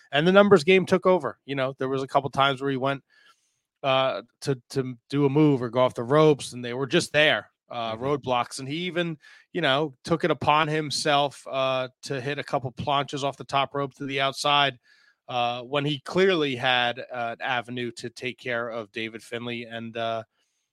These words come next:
Speaker 1: he just couldn't keep his mind focused on, on the one thing that he should have, and that was David Finlay, and that cost him the match.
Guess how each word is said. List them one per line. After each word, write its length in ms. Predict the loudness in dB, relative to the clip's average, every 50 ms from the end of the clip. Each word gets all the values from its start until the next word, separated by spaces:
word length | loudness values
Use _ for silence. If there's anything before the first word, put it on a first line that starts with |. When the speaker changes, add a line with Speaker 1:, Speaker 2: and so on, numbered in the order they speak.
| _ _ _
Speaker 1:
he 80 | -12
just 200 | -10 -10 -10 -6
couldn't 180 | -6 -6 -6 -6
keep 200 | -8 -8 -8 -6
his 120 | -8 -8
mind 320 | -6 -4 -4 -4 -4 -6 -6
focused 460 | -6 -6 -6 -4 -6 -8 -8 -6 -4
on, 340 | -2 -2 -2 -4 -6 -10 -12
on 200 | -12 -10 -8 -6
the 80 | -6 -6
one 240 | -4 -2 -4 -4 -4
thing 220 | -6 -8 -6 -6
that 180 | -6 -6 -6 -6
he 160 | -8 -8 -6
should 220 | 0 4 6 8
have, 260 | 8 6 4 2 -4 _ _ -20 -20 -20 _ _
and 160 | -14 -10 -6
that 160 | -4 -4 -4 -4
was 140 | -6 -6
David 280 | -4 -2 -2 -2 -4 -8
Finlay, 360 | -8 -6 -6 -4 -4 -6 -6
and 160 | -8 -8 -10
that 160 | -10 -12 -12 -4
cost 320 | 0 0 0 0 -2 -4
him 60 | -4 -2
the 40 |
match. 460 | -2 -2 -2 -2 -4 -8 -12 -16 -18